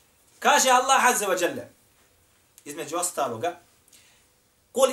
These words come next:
in kane abaukum wa abnaukum wa ihwanukum wa azvajukum wa ashiratakum."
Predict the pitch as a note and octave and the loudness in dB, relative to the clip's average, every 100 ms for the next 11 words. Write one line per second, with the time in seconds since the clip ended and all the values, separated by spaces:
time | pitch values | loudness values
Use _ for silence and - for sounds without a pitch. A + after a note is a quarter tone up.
0 | - A3 A#3 G#3+ G3+ - A3+ A#3+ G#3+ E3+ | 0 -6 -4 -4 -8 -2 2 2 2 -2
1 | C3 - _ _ _ _ _ _ _ _ | -6 -10 _ _ _ _ _ _ _ _
2 | _ _ _ _ _ _ _ - E3+ F3+ | _ _ _ _ _ _ _ -6 -2 -2
3 | F3 G3+ G3 B3 A3+ E3+ - - _ _ | 2 4 4 2 -4 -6 -10 -16 _ _
4 | _ _ _ _ D3+ E3+ D#3+ E3+ G#3 A#3 | _ _ _ _ -6 -4 -6 -4 -4 -4
5 | - D3 B2+ - _ _ _ _ _ D3 | -8 -10 -14 -20 _ _ _ _ _ -2
6 | D#3+ - F#3+ G#3+ F3+ - E3+ - _ _ | -2 0 2 2 0 -8 -12 -12 _ _
7 | _ _ _ _ D#3+ F3 E3+ F#3 G#3+ - | _ _ _ _ -4 -2 2 4 4 2
8 | E3+ G3 - _ _ _ _ D#3+ E3+ E3+ | -6 -12 -14 _ _ _ _ -2 0 0
9 | F3 E3+ D#3+ - - A2 | 0 0 0 -2 -8 -14